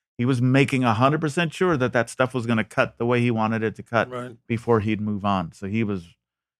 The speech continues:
Speaker 1: he was, uh, really meticulous about how everything was gonna fit together.
Speaker 2: And was there, uh, again, the usual question, was, is there a scene you think of in that film where you just go, like,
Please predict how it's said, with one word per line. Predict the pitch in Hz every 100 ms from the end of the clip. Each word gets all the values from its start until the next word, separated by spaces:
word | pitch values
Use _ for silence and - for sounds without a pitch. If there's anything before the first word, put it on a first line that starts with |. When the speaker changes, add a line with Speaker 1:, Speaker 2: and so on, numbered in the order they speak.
| _
Speaker 1:
he | 123 117
was, | 107 90
uh, | 101 92 90
really | 82 101 113 110 104 92
meticulous | - 95 90 95 - 92 87 -
about | 87 90 87
how | - 90
everything | 65 87 85 85 80
was | 82
gonna | 78 78
fit | - -
together. | - - - - _ _ _ _ _ _ _ _ _ _ -
Speaker 2:
And | 147
was | 139 120
there, | 139 131 127
uh, | 120 123
again, | 120 117
the |
usual | 107 107
question, | 104 110 107
was, | 101 113
is | 107
there | 101 101
a | 101 92 -
scene | - 113 107
you | 107 98
think | - 98
of | 104
in | 98
that | 92
film | - 101 98
where | 92 90
you | 87
just | 90 -
go, | 90 90
like, | 90